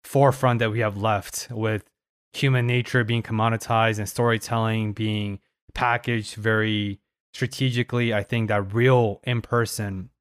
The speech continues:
encounter is very, very powerful. And I, I love what you said.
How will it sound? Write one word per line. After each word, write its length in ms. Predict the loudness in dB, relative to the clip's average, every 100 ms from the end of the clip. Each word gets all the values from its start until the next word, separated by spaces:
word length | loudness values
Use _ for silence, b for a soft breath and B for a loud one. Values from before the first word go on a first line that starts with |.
| _ _
encounter 760 | -6 -4 0 2 2 0 -4 -8
is 140 | -10
very, 240 | -4 0 0
very 160 | 0 -4
powerful. 540 | -4 -4 -4 -4 -4
And 260 | -4 -6 -8
I, 200 | -4 -2
I 40 |
love 240 | 0 -2
what 200 | -4 -8
you 40 | -10
said. 360 | -8 -8 -8